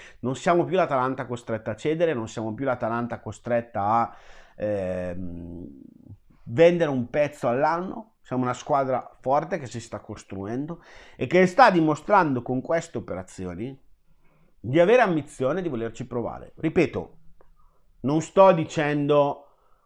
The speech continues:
cose troppo forti, sto dicendo che l'Atalanta in questo momento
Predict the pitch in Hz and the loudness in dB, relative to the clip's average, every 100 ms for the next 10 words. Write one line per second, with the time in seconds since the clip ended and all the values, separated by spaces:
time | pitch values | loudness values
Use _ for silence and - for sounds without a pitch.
0 | _ - 156 143 - 139 - 127 - 120 | _ 4 6 6 -2 -4 -4 -6 -4 -2
1 | 85 - 73 - - - 147 156 202 208 | -2 -8 -20 -20 -8 -2 0 4 4 4
2 | 202 135 117 120 127 135 143 110 101 - | 2 0 -2 0 -2 -2 -4 -10 -14 -10
3 | 107 107 110 113 - 127 - | -8 -6 -6 -10 -12 -14 -14